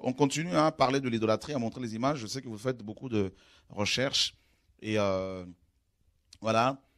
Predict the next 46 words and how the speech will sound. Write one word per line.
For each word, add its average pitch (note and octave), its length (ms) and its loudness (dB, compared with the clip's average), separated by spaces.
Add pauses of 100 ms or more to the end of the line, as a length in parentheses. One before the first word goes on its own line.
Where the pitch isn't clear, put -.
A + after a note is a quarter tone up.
(360)
Il F#2+ 80 -14
y G#2 40 -4
a A#2 140 -4
ces A#2+ 200 -6
statues B2 540 2
de A2+ 100 0
Bouddha. A2 440 2
Il G#2+ 40 0
y G#2 40 0
en G2 40 -2
a F2+ 60 -2
plein D3+ 180 -2
de C#3 60 -10
choses D3 200 -4
que A#2 80 -6
l'on A2+ 100 0
peut, A2+ 140 -10
que A#2 100 -10
l'on G#2+ 100 -4
peut A#2+ 120 -4
trouver. A#2 440 -4 (460)
Et, G#2 160 -2
euh, F#2+ 320 0 (300)
voilà. A#2 420 4 (920)
Toutes C3 160 -8
ces, A2+ 400 2
ces, - 260 -4
ces A2 280 -4
images-là, A2 460 2
mes G#2 200 -2
amis, A#2 280 -4 (320)
l'homme A#2+ 340 2
est G2+ 60 -6
devenu G#2 320 -6
tellement G#2 360 -2
fou. - 360 -6 (1700)
Fou. - 380 -2 (220)
Avec A2+ 300 0
du G2+ 120 -12
sable, G#2 480 2
avec A2 220 0
du G2+ 100 -10
ciment, A#2 480 2
avec G2+ 220 -8
de A2 80 -2
l'eau. A2+ 400 6